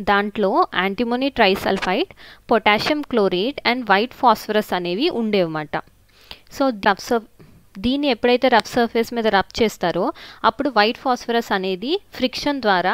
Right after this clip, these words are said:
హీట్‌ని జనరేట్ చేస్తుంది. So ఇలా కంబషన్ ప్రాసెస్ జరుగుతుంది.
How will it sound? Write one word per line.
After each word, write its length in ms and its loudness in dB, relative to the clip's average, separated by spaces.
హీట్‌ని 400 -4
జనరేట్ 400 0
చేస్తుంది. 400 -6
So 60 4
ఇలా 160 2
కంబషన్ 500 2
ప్రాసెస్ 420 2
జరుగుతుంది. 540 -2